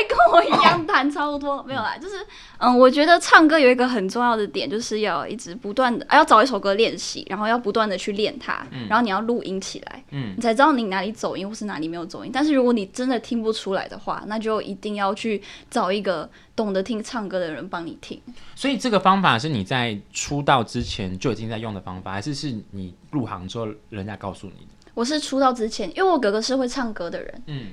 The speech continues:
Speaker 1: 然后哥哥其实有时候会听我唱歌，然后我哥哥那时候他超，他超坏的，他就是会直接跟我说：“哎，你这首歌真的唱得很难听欸。”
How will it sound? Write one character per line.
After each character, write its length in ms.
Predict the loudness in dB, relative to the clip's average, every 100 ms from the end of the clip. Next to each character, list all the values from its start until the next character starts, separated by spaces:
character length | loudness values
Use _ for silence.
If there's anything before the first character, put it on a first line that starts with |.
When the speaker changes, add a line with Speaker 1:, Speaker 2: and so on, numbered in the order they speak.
| -4
Speaker 1:
然 100 | -2
后 80 | 0
哥 140 | -2
哥 180 | -2 -4
其 180 | -4 -4
实 60 |
有 140 | -2 -2
时 100 | -2
候 80 | -2
会 140 | -2
听 180 | -6 -8
我 120 | -10
唱 280 | -8 -10 -10
歌， 160 | -12
然 140 | -4 0
后 160 | 0 -2 -12 -2
我 100 | 0
哥 120 | 4
哥 80 | 6
那 100 | 6
时 80 | 8
候 100 | 8
他 160 | 8
超， 320 | 6 4 2
他 140 | 4 2
超 240 | 2 -2
坏 220 | 0 -2
的， 100 | -4 -6
他 120 | -2
就 100 | 0
是 80 | 2
会 100 | 2
直 100 | 2
接 140 | -2
跟 80 | 0
我 120 | -2
说 240 | -4 -4 -4 -6 -4
：“哎， 100 | 2
你 160 | 2 2
这 180 | 2 0
首 180 | 0 -2
歌 120 | 2
真 120 | 2
的 60 | 2
唱 140 | -4
得 40 |
很 80 | -4
难 220 | -6 -8
听 260 | -10 -8 -8
欸。” 160 | -10